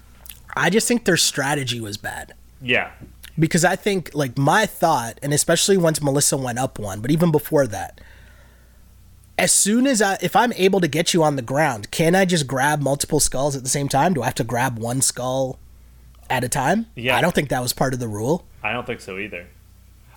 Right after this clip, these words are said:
Speaker 1: Right?
Speaker 2: I, I
Speaker 1: And
Speaker 2: don't
Speaker 1: so
Speaker 2: know.
Speaker 1: once Melissa went up one,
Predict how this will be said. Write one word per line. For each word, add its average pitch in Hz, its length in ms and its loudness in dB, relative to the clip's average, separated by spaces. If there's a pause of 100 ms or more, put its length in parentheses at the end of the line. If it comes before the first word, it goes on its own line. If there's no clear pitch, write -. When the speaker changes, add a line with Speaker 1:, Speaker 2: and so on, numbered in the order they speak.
(120)
Speaker 1:
Right? 143 220 6
Speaker 2:
I, - 20 -2
I - 40 0
Speaker 1:
And - 80 4
Speaker 2:
don't - 100 2
Speaker 1:
so 175 80 4
Speaker 2:
know. 151 260 2 (840)
Speaker 1:
once 180 500 2
Melissa 165 420 4
went 151 240 2
up 151 180 0
one, 135 480 2